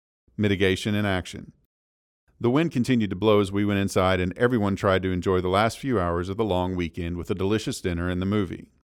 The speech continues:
The previously manageable Beachy Creek fire grew exponentially as the hot, dry winds continued throughout the day.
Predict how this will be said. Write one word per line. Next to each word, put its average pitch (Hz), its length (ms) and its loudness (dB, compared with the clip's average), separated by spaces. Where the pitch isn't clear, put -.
The 120 80 -4
previously 143 420 -2
manageable 101 520 0
Beachy 101 300 -4
Creek - 300 -6
fire 107 360 2
grew 107 260 0
exponentially 107 720 0
as 90 100 -4
the 95 80 -6
hot, 127 300 -6
dry 120 200 0
winds 92 380 -2
continued 92 440 -4
throughout 87 340 -4
the 92 80 -4
day. 95 480 -2